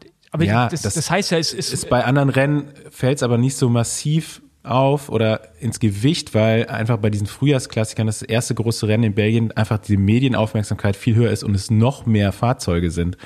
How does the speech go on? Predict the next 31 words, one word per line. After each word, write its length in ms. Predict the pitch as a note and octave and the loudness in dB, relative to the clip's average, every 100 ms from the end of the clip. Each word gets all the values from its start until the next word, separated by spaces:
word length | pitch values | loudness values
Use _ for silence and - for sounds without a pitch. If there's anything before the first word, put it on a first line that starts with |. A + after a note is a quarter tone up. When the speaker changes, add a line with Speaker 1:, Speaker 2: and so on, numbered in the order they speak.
| - - | -20 -6
Speaker 2:
Da 100 | F#2 | -2
kann 140 | A#2+ | 2
man 80 | A2+ | 0
natürlich 260 | - G#2+ | 0 0
auch 100 | G#2+ | 0
sagen, 200 | B2 G2+ | 0 0
„Okay, 260 | F#2 - A2+ | 0 0 0
wir 140 | G2+ | 0
reduzieren 420 | F#2+ F#2+ - B2+ A2 | 0 -2 -2 0 0
die 100 | F#2+ | 0
Fahrzeuge.“ 640 | - A#2+ - F#2+ F#2 G#2+ - - - - - | 0 -2 0 0 2 0 -4 -18 -20 -20 -8
Aber 160 | F#2 | -4
das 160 | G2 G#2+ | -2 0
ist 80 | - | 2
heute 280 | A2 A2 A#2 | 0 2 2
ja 100 | G2+ | 2
auch 160 | A#2 | 0
so, 160 | - A#2 | 0 0
dass 160 | A2 | 0
da 80 | - | 2
jedes 360 | G#2 A2+ C#3 - | 2 2 2 -4
Team 440 | - C3+ C3+ C3 - - - | 0 2 2 0 -6 -20 -10
gefühlt 320 | A2+ C#3+ C#3+ | -2 0 0
einen 60 | |
Fotografen 880 | C3+ A#2 A2 - B2 D3 A#2+ A2+ B2+ A2+ | -2 -2 -2 0 0 0 -2 -2 -4 -6
mit 140 | G#2 | -2
dabei 340 | G2+ F#2+ G2 | 0 0 0
hat 220 | G2+ A#2+ - | 2 0 -2
auf 120 | G2+ | -2
dem 100 | G2+ | 0
Motorrad 580 | G2+ - G#2 G#2+ C#3+ | 0 0 2 2 -2